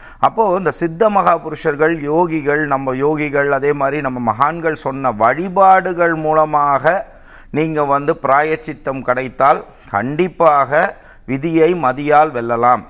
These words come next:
அப்போ இந்த விதியை மதியால் வெல்லறதுக்கு ஏகப்பட்ட, நம்ம ஹிந்து தர்மத்துல சொன்ன மாதிரி,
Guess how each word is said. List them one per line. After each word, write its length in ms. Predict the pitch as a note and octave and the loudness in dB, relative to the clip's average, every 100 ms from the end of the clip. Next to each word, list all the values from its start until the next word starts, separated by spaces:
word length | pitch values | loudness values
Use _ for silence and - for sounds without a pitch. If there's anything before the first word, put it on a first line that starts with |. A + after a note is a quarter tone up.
| - | -8
அப்போ 580 | - - G#3+ E3 D#3+ - - | -6 -4 0 0 0 -4 -6
இந்த 140 | B2+ | -6
விதியை 360 | B2+ C#3+ F#3 F#3+ | -4 -4 -2 0
மதியால் 440 | D#3 D3+ D#3+ D#3 | 0 2 2 2
வெல்லறதுக்கு 840 | C#3 C#3 D#3 D3+ D3+ E3 B2+ C#3+ B2 | 0 -6 -4 -4 -4 -2 -2 -4 -2
ஏகப்பட்ட, 720 | C3+ E3+ F#3+ - D#3 - C3+ | 0 0 -2 -2 -2 0 -4
நம்ம 240 | B2+ B2+ | -4 -8
ஹிந்து 300 | A#2+ D3 E3 | -8 -6 -2
தர்மத்துல 420 | D3 C#3 C3+ A#2+ | -2 -2 -4 -6
சொன்ன 280 | A#2+ B2 C3 | -4 -4 -4
மாதிரி, 380 | B2+ C3 A#2 | -2 -2 -2